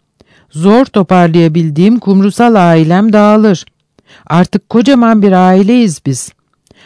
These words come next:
Ancak işten boşanma düşüncemi uygulayamayacağımı birkaç salise içinde algıladım.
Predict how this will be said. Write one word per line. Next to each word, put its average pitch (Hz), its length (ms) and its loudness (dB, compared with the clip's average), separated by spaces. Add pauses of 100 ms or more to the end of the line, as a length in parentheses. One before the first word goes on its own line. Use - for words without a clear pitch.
(120)
Ancak 202 500 0
işten 208 520 -2
boşanma 185 600 0
düşüncemi 160 800 -2
uygulayamayacağımı 170 1400 0
birkaç 220 320 -2
salise 151 520 -2
içinde 139 380 -2
algıladım. 147 720 0